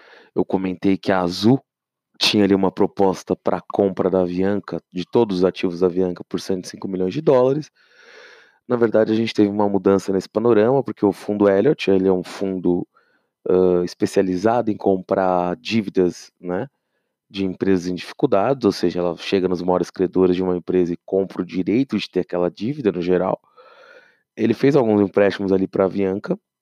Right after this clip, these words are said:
ãh, não, não sei dizer se ele chegou a comprar dívidas de terceiros, mas sei que ele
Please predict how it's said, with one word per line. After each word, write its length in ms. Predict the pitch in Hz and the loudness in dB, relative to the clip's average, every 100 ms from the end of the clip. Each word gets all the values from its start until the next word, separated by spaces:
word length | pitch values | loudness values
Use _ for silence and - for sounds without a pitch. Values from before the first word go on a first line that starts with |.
| _ - | _ -2
ãh, 300 | 98 95 92 | 2 2 2
não, 260 | 98 120 117 | 0 -2 -4
não 140 | 110 | -6
sei 200 | 120 - | -4 -4
dizer 440 | 120 110 101 101 120 | -6 -4 -2 2 2
se 100 | - | 2
ele 100 | 101 | -4
chegou 300 | - 95 101 | 0 2 2
a 60 | |
comprar 520 | 98 98 90 - 110 98 | 2 -2 -2 -2 0 -2
dívidas 400 | 95 110 104 98 | -4 -2 -2 -2
de 100 | 98 | 0
terceiros, 760 | 98 87 - 95 95 110 - _ - - - _ _ | -2 -2 -6 -4 -4 -10 -18 _ -20 -20 -20 _ _
mas 220 | 98 95 | -6 -4
sei 140 | - 95 | -2 -2
que 100 | |
ele 120 | 107 | -2